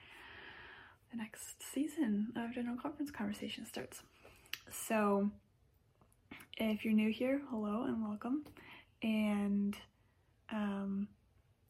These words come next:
I'll give a little bit of background of why I, I started this project. After April conference, April twenty twenty-two conference, well, and, and after every conference, I make the goal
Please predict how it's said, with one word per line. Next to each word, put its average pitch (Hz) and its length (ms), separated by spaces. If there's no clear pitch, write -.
I'll 220 120
give 214 140
a 202 40
little 220 240
bit 214 160
of 208 140
background 220 560
of 262 100
why 208 480
I, 208 600
I 208 80
started 226 440
this 202 200
project. 220 680
After 202 760
April 254 260
conference, 240 920
April 214 220
twenty 208 240
twenty-two 208 380
conference, 214 720
well, 196 140
and, 202 220
and - 280
after 240 420
every 208 260
conference, - 560
I - 80
make 208 300
the 214 80
goal 196 320